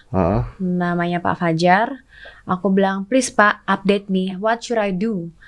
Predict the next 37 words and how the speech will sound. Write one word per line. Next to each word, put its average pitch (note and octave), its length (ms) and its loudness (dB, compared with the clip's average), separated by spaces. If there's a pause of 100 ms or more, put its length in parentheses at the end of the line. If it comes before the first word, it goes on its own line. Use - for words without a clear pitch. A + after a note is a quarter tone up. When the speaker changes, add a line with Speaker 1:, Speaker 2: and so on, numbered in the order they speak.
(220)
Speaker 2:
Karena G#3 440 2
mam-, F#3+ 280 2 (100)
eh, F3+ 300 2
tante-tante F#3 480 -4
aku A3 420 0
gitu A3 220 -6
pada G3+ 160 -2
bilang, A3 240 -4
"Pet, D4 160 -2
Pet, D4 80 -2
Pet, D4+ 160 0
kayak C#4+ 220 2
kamu D4 180 6
harus C4+ 160 -2
ke B3 100 -4
polisi A#3 400 -2
deh, G#3 320 4
kasih G#3 300 -4
nama G#3 240 -4
kamu A3 320 -4
gini, G3 180 -4
gini, F#3+ 220 -4
gini, F#3+ 240 -6
gini." F#3+ 240 -6 (720)
Eh, G3 400 2
sedangkan G3 400 0
kan C4+ 160 0
aku C4+ 320 -2
tuh D4 80 0
sebenarnya A#3 320 2
ada G#3+ 60 -4
perjanjian F#3 420 -2
perdamaian F#3 640 -2
sama E3+ 260 -4
dia E3+ 400 -2
kan. D#3 300 -4
Speaker 1:
Hmm. E3+ 220 -4